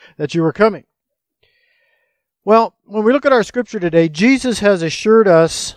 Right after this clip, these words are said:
more than once that he's coming. The second coming of Christ was something to which this Thessalonian church was looking forward to.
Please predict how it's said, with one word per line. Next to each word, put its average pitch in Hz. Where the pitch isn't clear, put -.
more 185
than 180
once 165
that 156
he's 160
coming. 147
The 156
second 269
coming 233
of 185
Christ 208
was 170
something 214
to 175
which 180
this 165
Thessalonian 196
church 175
was 160
looking 190
forward 240
to. 190